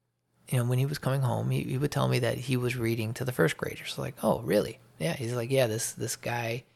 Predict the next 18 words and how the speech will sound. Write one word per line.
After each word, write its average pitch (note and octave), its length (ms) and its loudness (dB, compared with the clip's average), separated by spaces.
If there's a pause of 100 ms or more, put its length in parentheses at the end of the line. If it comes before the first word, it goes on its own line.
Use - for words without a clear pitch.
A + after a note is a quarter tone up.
(760)
uh, G#2+ 420 -2
this - 220 -2
kid, A#2 440 0
you C#3 100 -4
know, A2 300 -2 (160)
was - 100 -12
trying B2 200 -2
to A#2 60 -2
read C#3+ 180 4
to D3 40 2
me, D3 120 6
and C3+ 80 4
he A#2+ 40 2
couldn't A#2+ 220 0
figure A2 300 0
it A2 80 2
out, C#3 260 6
so, G2+ 380 2